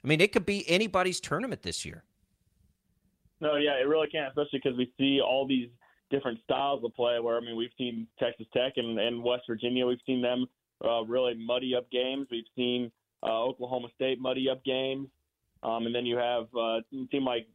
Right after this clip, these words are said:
Speaker 2: Kansas State, who, uh, they've played a lot of ugly games, but then they can also go out and score. We've seen them score a hundred and sixteen points,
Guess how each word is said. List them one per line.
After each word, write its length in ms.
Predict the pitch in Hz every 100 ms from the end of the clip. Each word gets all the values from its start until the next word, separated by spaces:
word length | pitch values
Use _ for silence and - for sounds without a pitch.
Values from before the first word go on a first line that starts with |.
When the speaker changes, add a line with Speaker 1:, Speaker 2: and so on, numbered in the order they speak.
| -
Speaker 2:
Kansas 240 | 139 123 -
State, 240 | 139 135
who, 340 | 127 117 113 107
uh, 100 | 113
they've 240 | 117 120
played 160 | 131 127
a 40 |
lot 160 | 127 127
of 80 |
ugly 200 | 123 135
games, 280 | 139 143 143
but 100 | 127
then 120 | 120
they 120 | 117 120
can 100 | 120
also 240 | 117 123
go 180 | 113 117
out 120 | 117
and 100 | -
score. 220 | - 123
We've 140 | 123 123
seen 100 | 135
them 100 | 127
score 180 | 139 135
a 40 |
hundred 200 | 139 143
and 120 | 143 -
sixteen 380 | 139 - 180 165
points, 360 | - 113 98